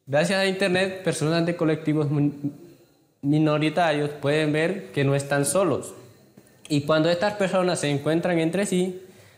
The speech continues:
a través de redes sociales, pueden hacer cosas, lo que les estaba diciendo, crear memes,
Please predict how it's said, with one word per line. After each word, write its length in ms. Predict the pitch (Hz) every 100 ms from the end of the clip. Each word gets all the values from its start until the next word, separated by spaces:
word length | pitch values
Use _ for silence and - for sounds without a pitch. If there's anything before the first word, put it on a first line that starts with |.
| -
a 140 | 135 135
través 320 | 135 139 151
de 340 | 175 190 - -
redes 280 | 139 139
sociales, 640 | 139 127 156 156 117 104 - - - _ _
pueden 340 | 131 147 165
hacer 360 | 170 165 165 165
cosas, 600 | 185 170 - 151 165 - - _ _ _ -
lo 160 | 131
que 60 | 123
les 140 | 120
estaba 300 | 123 120 120
diciendo, 440 | 123 123 165 147 -
crear 360 | 113 110 110
memes, 640 | 113 147 147 92 - -